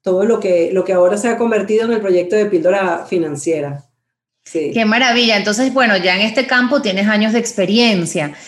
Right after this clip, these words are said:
Speaker 2: Y
Speaker 1: Sí, correcto.
Speaker 2: luego de Píldora Financiera, que creas todo este, este movimiento educativo,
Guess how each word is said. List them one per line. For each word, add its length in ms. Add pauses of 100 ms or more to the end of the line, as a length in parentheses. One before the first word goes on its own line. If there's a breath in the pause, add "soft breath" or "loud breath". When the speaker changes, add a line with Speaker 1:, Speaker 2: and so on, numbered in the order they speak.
(220 loud breath)
Speaker 2:
Y 300
Speaker 1:
Sí, 100
correcto. 80
Speaker 2:
luego 800
de 200
Píldora 340
Financiera, 800
que 140
creas 320
todo 160
este, 360
este 180
movimiento 720
educativo, 580